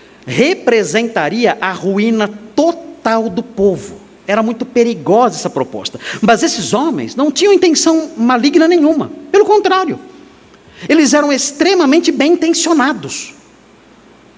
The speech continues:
Eles não sabiam que eles estavam sendo ali pessoas ameaçadoras, não sabiam disso. Nós aprendemos mais tarde, no, no, no,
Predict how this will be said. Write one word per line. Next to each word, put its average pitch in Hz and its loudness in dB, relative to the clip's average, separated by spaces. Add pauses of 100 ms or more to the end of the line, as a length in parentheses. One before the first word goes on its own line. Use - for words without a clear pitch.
(320)
Eles 285 4
não 330 6
sabiam 320 2
que - -4
eles 185 2
estavam 208 -2
sendo 214 -2
ali 196 -2
pessoas 226 0
ameaçadoras, 226 0
não 220 -8
sabiam 311 -2
disso. 165 -8 (420)
Nós 202 0
aprendemos 214 0
mais - -4
tarde, 208 -4 (300)
no, 208 4
no, 208 -2
no, 220 0